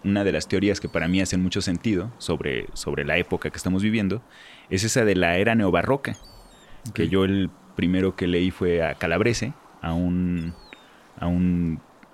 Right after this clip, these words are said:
Speaker 1: no sé si discípulo, pero, pues, por lo menos este Humberto Eco lo prefació, el libro de, bueno, hizo el prefacio de,
Speaker 2: Ujú.
Speaker 1: de,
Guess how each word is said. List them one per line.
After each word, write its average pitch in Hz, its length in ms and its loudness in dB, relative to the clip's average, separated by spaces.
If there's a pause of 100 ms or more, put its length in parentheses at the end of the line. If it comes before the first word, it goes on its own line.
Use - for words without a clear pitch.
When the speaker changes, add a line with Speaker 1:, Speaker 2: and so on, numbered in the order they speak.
(180)
Speaker 1:
no 82 120 -4
sé 95 120 -4
si 101 140 -4
discípulo, 85 580 -6 (120)
pero, 73 340 -2 (300)
pues, - 280 -10
por 87 120 -2
lo 90 80 2
menos 101 240 0
este 92 340 -2
Humberto 98 400 0
Eco 104 160 -2
lo 90 140 -2
prefació, 110 640 -4
el 87 120 -8
libro 87 260 -2
de, - 260 -10 (160)
bueno, 87 200 -2
hizo 92 200 -6
el 85 80 -6
prefacio 80 400 -8
de, - 260 -10 (300)
Speaker 2:
Ujú. 107 240 -10 (340)
Speaker 1:
de, 64 540 -6